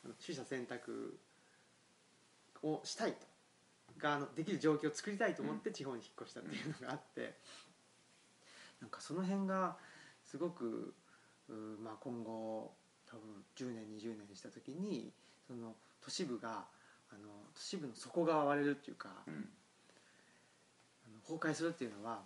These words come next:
Speaker 1: どんどん、その、取捨選択を迫られていく世の中になっていくだろうなっていうふうには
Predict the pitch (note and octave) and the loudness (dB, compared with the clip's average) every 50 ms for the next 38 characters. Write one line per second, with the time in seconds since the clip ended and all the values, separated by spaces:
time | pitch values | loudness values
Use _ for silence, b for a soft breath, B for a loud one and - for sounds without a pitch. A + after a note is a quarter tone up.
0 | B2+ C3 F3 A3+ B3 G#3+ D#3 B2+ A2+ A2+ A2+ A2+ A2+ - - - - - A3 F3+ | -2 4 6 8 8 8 6 4 0 -4 -6 -8 -8 -8 -10 -8 -4 -2 -2 -2
1 | D3 B2+ - C#3 C3 B2+ - C3 B2 - - B2+ A#2 - - C#3 C#3 D#3+ F#3 G#3+ | -2 -2 -2 -2 -2 -2 -2 -6 -6 -6 -4 -6 -6 -4 -4 -2 2 4 4 6
2 | A3 F#3+ D3 A#2 - A#2+ G#2 F#2+ - - - - A2 G#2 G#2+ A2 - - B B | 6 6 6 4 4 0 -2 -4 -6 -10 -8 -6 -6 -4 -6 -8 -12 -16 B B
3 | B B B B B B B B B B - C3 C#3 C3+ B2+ B2 A#2 A2+ G#2 G#2 | B B B B B B B B B B -4 0 0 2 0 0 -2 -4 -6 -4
4 | A2+ A#2+ A#2 - A2 G2+ G2 - A#2 B2+ G#2+ G2+ G2+ G2 G2+ A#2+ B2+ - - - | -4 -4 -4 -4 -6 -6 -4 -4 -4 -4 -4 -4 -6 -6 -4 -4 -4 -4 -6 -8
5 | - A2 G2+ F#2+ G#2+ G#2 G2+ G2 F#2+ | -8 -8 -8 -6 -8 -12 -12 -12 -12